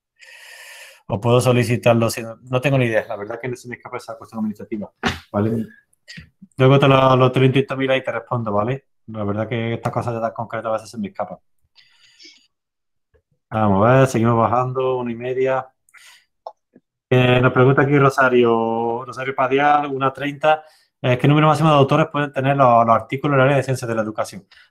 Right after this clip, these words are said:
Bueno, han mandado eso de, eh, las referencias a Rubén. Normalmente para mí, o para mí, bueno, para mí y para los estudios que hacemos, sobre todo de carácter bibliométrico, donde hablamos de, de los autores, en la área de ciencias sociales,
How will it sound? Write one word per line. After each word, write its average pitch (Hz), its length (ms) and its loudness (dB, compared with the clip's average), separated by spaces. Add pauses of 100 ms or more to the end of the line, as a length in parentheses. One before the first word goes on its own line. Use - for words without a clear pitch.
Bueno, 143 240 2
han 143 80 2
mandado 156 260 4
eso 143 160 0
de, 139 380 0 (200)
eh, 131 200 0
las 127 180 2
referencias 131 400 -2
a 127 80 -2
Rubén. 120 320 -4 (280)
Normalmente 139 680 0
para 123 240 2
mí, 147 220 -4
o 120 260 -4
para 110 160 -6
mí, 131 120 -4
bueno, 123 260 -6
para 104 160 -4
mí 123 120 -6
y 127 100 -2
para 104 180 -6
los 95 60 -10
estudios 120 240 -8
que 123 80 -8
hacemos, 117 300 -4
sobre 110 180 -10
todo 117 120 -6
de 113 60 -4
carácter 117 280 -4
bibliométrico, 113 500 -6
donde 104 160 0
hablamos 110 280 2
de, 117 120 0 (440)
de 120 200 2
los 117 100 6
autores, 120 300 4
en 120 60 4
la 117 120 6
área 131 140 6
de 131 100 6
ciencias 135 260 4
sociales, 131 460 4